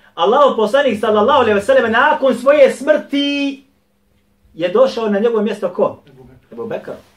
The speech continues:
Je li to Ebu Bekr bio neznalica u Kur'anu? Od njega se malo hadisa prenosi, da znate.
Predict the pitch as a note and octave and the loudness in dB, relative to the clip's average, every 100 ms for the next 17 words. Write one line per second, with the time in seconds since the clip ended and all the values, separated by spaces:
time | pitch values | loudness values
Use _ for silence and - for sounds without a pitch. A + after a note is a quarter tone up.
0 | _ _ _ _ _ _ _ - _ _ | _ _ _ _ _ _ _ -20 _ _
1 | _ _ D3 D3 F3+ G3+ G#3 G#3+ E3+ A3 | _ _ -12 -6 -4 -2 -4 -6 -8 -6
2 | F#3+ F#3 G3 D#3 D#3 C3 C3 A#2 C#3 F3+ | -6 -6 -8 -8 -10 -12 -14 -14 -14 -14
3 | G#2+ G#2 _ _ _ _ _ G#3 G#3 G#3 | -16 -20 _ _ _ _ _ _ _ -20
4 | _ _ _ _ _ E3+ A#3+ B3+ A3 G#3 | _ _ _ _ _ -2 0 0 -4 -4
5 | G3+ C4 E4 E4 C#4+ C#4 E4 D4+ D#4 B3+ | -2 0 0 0 0 2 0 0 -2 0
6 | D#4 D#4 - F#3+ C#3 C#3 E3 G3+ - G#2+ | 0 0 -4 -8 -10 -8 -6 -6 -6 -16